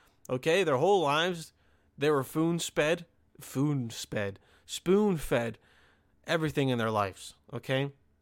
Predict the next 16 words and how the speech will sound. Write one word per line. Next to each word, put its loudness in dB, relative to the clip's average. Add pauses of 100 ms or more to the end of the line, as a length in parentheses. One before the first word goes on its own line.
(1080)
and -2
now 2
when 0
it -2
comes -4
to -6
just -8
being -2
a -4
grown-up, -2 (280)
they -2
expect -2
the -8
same -2
goddamn 0
thing -2